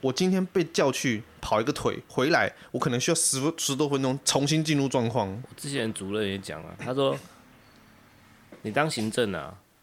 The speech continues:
Speaker 2: 你白天的时间啊，不是给你做自己的事情的，白天的时间不是给你做你自己的工作，白天的时间是给你那边打杂的。”你真的是有没有体会到这句话？
Speaker 1: 有啊，有啊。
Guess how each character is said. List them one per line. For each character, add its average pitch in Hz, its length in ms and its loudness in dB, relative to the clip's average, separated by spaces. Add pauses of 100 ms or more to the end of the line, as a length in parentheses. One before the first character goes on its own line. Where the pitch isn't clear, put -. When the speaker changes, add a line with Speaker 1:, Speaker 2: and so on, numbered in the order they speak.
Speaker 2:
你 110 100 -8
白 113 220 2
天 139 180 -2
的 127 80 -2
时 104 140 -8
间 98 220 -2
啊， 82 200 -6 (520)
不 107 80 -8
是 113 100 -6
给 117 160 0
你 98 80 0
做 98 180 -8
自 92 80 -10
己 82 140 -8
的 - 20 -
事 90 120 -14
情 - 200 -14
的， - 80 -18 (220)
白 104 140 -2
天 131 100 2
的 117 60 -4
时 104 80 -10
间 104 240 0
不 143 120 -2
是 196 80 2
给 190 100 2
你 160 60 4
做 160 200 4
你 135 40 2
自 143 140 0
己 147 80 6
的 113 60 4
工 120 200 0
作， 120 140 -2
白 120 140 4
天 143 80 4
的 127 80 -2
时 120 40 0
间 120 140 4
是 123 100 -2
给 110 200 2
你 104 60 2
那 104 100 4
边 107 100 2
打 82 180 2
杂 64 240 -6
的。” - 140 -12 (160)
你 131 180 -2
真 165 140 6
的 151 80 4
是 160 80 2
有 143 80 4
没 139 80 2
有 156 60 2
体 113 160 -2
会 127 80 2
到 123 100 4
这 113 100 0
句 110 140 0
话？ 101 240 -2 (220)
Speaker 1:
有 135 180 2
啊， 147 180 4
有 131 200 2
啊。 120 240 0